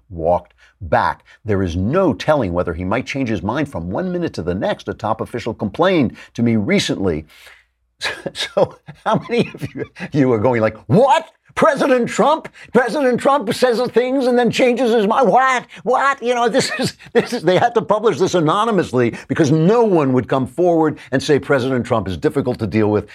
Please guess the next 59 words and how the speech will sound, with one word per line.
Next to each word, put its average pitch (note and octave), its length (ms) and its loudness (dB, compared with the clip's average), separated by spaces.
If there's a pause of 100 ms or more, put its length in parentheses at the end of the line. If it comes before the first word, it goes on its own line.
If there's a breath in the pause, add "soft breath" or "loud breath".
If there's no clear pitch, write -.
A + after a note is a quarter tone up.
(100)
and G2+ 120 -2
has G2 120 0
a G2+ 40 -2
big E2+ 220 -2
mouth. D2 300 -6
I F2 60 -2
mean, C3 180 -2 (100)
<laughs> - 120 -18
no G#3+ 180 4
one G3 240 -2
would E3 140 -2
say E3+ 160 2
that D3 220 0 (100)
except F3+ 340 0
everyone. G#3 420 2
The G#2+ 120 -2
entire G3 360 0
country G#3+ 320 0
would B2+ 200 0
say F#3 160 2
that. F2 180 0
There's A2 100 -2
like A2 280 -2
three F3+ 160 2
hundred E3+ 280 -2
twenty-five D#3 920 -2
million F#3+ 540 -2
people G3 300 0
in B2+ 60 2
this A#2+ 100 -4
country. B2+ 200 0 (160 loud breath)
They'd C#3 80 0
all D#3 140 4
go, C3+ 80 4
"Yeah, F#3 400 2 (160)
Trump A3 340 -2
doing C4 200 2
a A#3 40 0
great G3 280 0
job, A3 440 0 (200 loud breath)
but D3+ 180 2
he's F3+ 180 0
got G3 160 2
a F3+ 40 2
big E3 200 -2
mouth D3+ 340 0
and C#3+ 80 0
he C3 80 2
changes B2+ 300 0
his B2 160 0
mind A2 220 0
a - 20 2
lot." D2 180 0
All C3+ 60 4
right, A2 160 -2
the C#3 80 4
erratic C#3+ 480 2
<laughs> F#3 120 2
behavior D3+ 480 -2